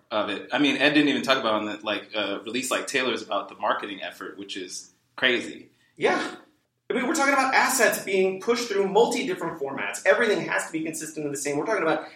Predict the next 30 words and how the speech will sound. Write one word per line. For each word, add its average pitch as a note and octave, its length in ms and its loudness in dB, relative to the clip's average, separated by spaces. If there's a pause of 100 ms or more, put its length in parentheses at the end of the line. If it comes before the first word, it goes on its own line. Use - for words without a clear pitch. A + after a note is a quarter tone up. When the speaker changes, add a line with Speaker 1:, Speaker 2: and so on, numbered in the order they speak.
(120)
Speaker 2:
actually E3+ 540 4 (540)
manufacturing, A#2+ 840 -2 (360)
um, A#2+ 540 -2
products A#2+ 680 0
of C#3+ 240 -2
many G3 400 6
different D#3 340 0
types F3 380 -2
through C#3+ 240 -4
many F#3 240 0
different E3+ 240 -4
vendors A#2+ 300 -4
and A#2+ 100 -4
many C3+ 140 0
different C#3 200 -4
places C3 160 -6
that D3 100 -4
all D#3+ 200 4
have - 80 0
to D#3 60 0
end D#3 100 0
up D3+ 60 0
at - 60 -6
the - 60 -8
same D#3 360 -2
place B2+ 300 -6
at - 40 -18
the A#2 80 -10
same C#3+ 420 -4
time. A#2+ 400 -6